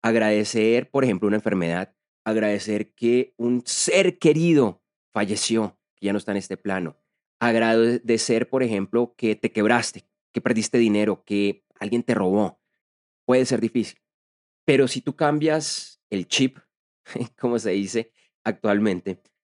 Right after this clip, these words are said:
si cambia la forma de verlo, decir, "No, mire, sí, puede haberme traído dolor, pero eso fue una lección.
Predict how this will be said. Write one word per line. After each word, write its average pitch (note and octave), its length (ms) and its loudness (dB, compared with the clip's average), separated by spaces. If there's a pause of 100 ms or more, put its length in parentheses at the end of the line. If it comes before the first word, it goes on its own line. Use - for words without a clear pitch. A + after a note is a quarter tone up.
si B2 140 -4
cambia A#2+ 260 2
la C#3+ 60 2
forma A#2 240 0
de A#2 60 0
verlo, G#2 140 0
decir, G#2 200 -6
"No, A2+ 140 -2
mire, F#2 300 -2 (220)
sí, C3 360 -2 (300)
puede A2 180 2
haberme A2+ 220 2
traído G#2 240 -2
dolor, G2+ 260 -2
pero A2+ 300 -4
eso - 180 -18
fue - 120 -16
una - 100 -10
lección. F2+ 520 -14